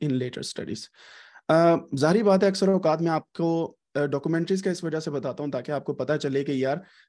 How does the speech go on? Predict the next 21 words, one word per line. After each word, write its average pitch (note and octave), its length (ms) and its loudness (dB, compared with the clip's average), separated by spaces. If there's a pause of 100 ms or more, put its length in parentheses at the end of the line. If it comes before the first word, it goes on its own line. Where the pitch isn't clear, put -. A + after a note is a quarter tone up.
(100)
जो D3+ 220 2
भी F3+ 120 2
हम F3+ 140 4
पढ़ F3+ 300 -2
रहे E3+ 180 -2
हैं, D#3 240 -4
इसका D#3 280 -8
रियल C#3+ 360 -2
लाइफ C#3 260 -2
एप्लीकेशन C3 540 -6
भी A#2+ 140 -6
है। - 220 -14 (140)
अगर E3 220 2
आपको D#3+ 280 2
रियल D#3 220 2
लाइफ D#3+ 200 0
एप्लीकेशन D#3+ 480 -2
का F3 80 -2
नहीं F3 100 -2
पता D3 180 -2
चलेगा, D3 420 -6